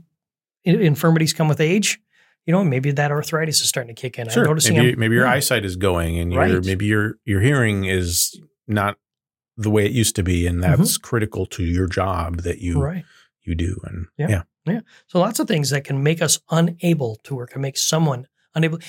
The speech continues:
Speaker 1: and they're not all visible. You know, we talked about the mental illness issues. I mean,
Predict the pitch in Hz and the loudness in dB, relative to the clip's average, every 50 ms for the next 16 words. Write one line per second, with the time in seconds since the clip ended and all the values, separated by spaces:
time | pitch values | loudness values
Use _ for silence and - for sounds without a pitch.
0 | - - - 214 233 262 240 208 180 185 202 214 226 226 185 214 294 294 320 247 | -18 -6 -2 2 2 4 4 4 4 2 2 2 0 0 0 0 0 0 0 0
1 | 147 - - _ _ _ _ _ _ _ _ _ _ _ _ _ _ _ _ _ | -2 -4 -10 _ _ _ _ _ _ _ _ _ _ _ _ _ _ _ _ _
2 | _ - 151 147 156 165 165 185 190 180 - 196 180 170 - 165 170 175 170 175 | _ -2 0 0 0 0 0 0 -2 -2 -2 -4 -4 -2 0 2 2 2 2 2
3 | 170 175 226 302 302 196 123 - - - - - 147 - - - 123 113 110 - | 0 2 0 0 -2 -2 -2 -4 -6 -8 -8 -8 -6 -6 -6 -6 -10 -8 -6 -6
4 | - - _ _ _ _ _ _ _ _ _ _ _ _ - 147 151 143 139 127 | -6 -6 _ _ _ _ _ _ _ _ _ _ _ _ -2 0 0 0 0 -2
5 | 113 | -6